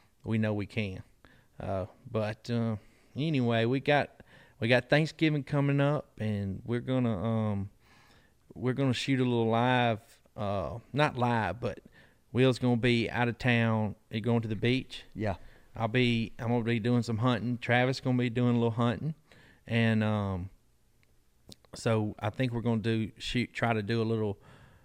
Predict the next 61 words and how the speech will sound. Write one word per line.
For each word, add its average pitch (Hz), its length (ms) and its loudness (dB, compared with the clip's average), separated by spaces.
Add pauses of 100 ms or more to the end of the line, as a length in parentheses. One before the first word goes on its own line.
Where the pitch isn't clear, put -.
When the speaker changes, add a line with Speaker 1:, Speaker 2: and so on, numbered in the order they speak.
(220)
Speaker 1:
uh, 107 380 0 (120)
where 113 180 -2
we're 110 160 2
all 120 180 4
three 123 280 0
in 107 80 0
different 107 260 -6
spots - 580 -6 (120)
Speaker 2:
Yeah, 117 160 0
Speaker 1:
next 98 200 -4
week. 104 200 -2
Speaker 2:
that'll 113 180 -2
be 110 100 2
fun. 110 320 0
Speaker 1:
And, 110 320 0
um, 101 340 -6 (640)
that's 107 240 -6
where 110 140 0
we're 101 140 -2
at. 101 340 -4
We 101 80 -6
want 104 200 -4
everybody 101 420 -4
to, 92 80 -6 (100)
uh, 92 340 -8 (560)
you 107 120 -2
Speaker 2:
We 107 60 0
Speaker 1:
know. 95 40 0
Speaker 2:
gotta 117 220 4
get 113 180 2
'em 113 120 2
ready 113 220 4
for 110 140 -8
that 101 200 0
big 110 180 2
week 110 220 2
of 110 100 -6
sitting 107 260 -2
there 110 320 2
eating 120 380 0
and 110 100 0
watching 113 300 6
Speaker 1:
Yes. 107 160 4
Speaker 2:
football 107 460 6
and 101 120 2
make 104 140 2
Speaker 1:
Watch 110 160 2
Speaker 2:
sure 113 160 2
that 110 160 0
they 113 140 0
don't 113 120 4
Speaker 1:
Give 117 120 6
'em 117 40 8
Speaker 2:
lose 117 140 4
Speaker 1:
some 131 100 6
Speaker 2:
too 135 60 8
Speaker 1:
winners. 135 320 10
Speaker 2:
much - 0 -
money. 110 300 4
Speaker 1:
We 110 60 2
Speaker 2:
Yeah. 117 140 8